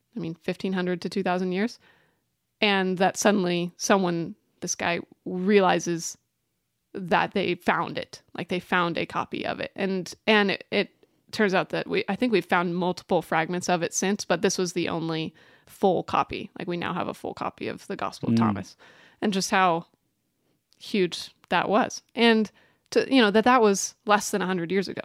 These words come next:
Speaker 1: And how much more is still out there? I mean, that was, again, yeah, like we said before, the Dead Sea Scrolls, which was just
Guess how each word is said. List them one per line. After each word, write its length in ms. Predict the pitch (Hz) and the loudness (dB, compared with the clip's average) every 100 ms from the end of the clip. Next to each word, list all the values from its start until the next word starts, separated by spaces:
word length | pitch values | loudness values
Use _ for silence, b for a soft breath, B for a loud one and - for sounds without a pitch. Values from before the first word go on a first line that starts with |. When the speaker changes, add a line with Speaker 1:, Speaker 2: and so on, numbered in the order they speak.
| - | -6
Speaker 1:
And 120 | 196 | -2
how 240 | 202 220 | 6 6
much 340 | 226 214 202 - | 6 4 2 0
more 220 | 196 190 | 2 2
is 100 | 180 | 2
still 260 | - 185 | 2 2
out 180 | 170 175 | 0 0
there? 160 | - - | -4 -2
I 40 | |
mean, 120 | 190 180 | 0 2
that 100 | 185 | 0
was, 140 | 170 | 0
again, 320 | - 170 160 180 | -4 -4 -4 -2
yeah, 140 | 185 | -2
like 200 | 165 175 | -2 -2
we 80 | 175 | -4
said 160 | 175 165 | -4 -6
before, 320 | 170 202 190 | -4 -2 -2
the 80 | 175 | 0
Dead 180 | 175 165 | -4 -4
Sea 100 | - | -10
Scrolls, 560 | - 285 175 175 - b b b b b - | 2 4 4 2 -4 b b b b b -12
which 160 | - | -10
was 200 | - - | -8 -10
just 360 | - - - - | -10 -10 -10 -12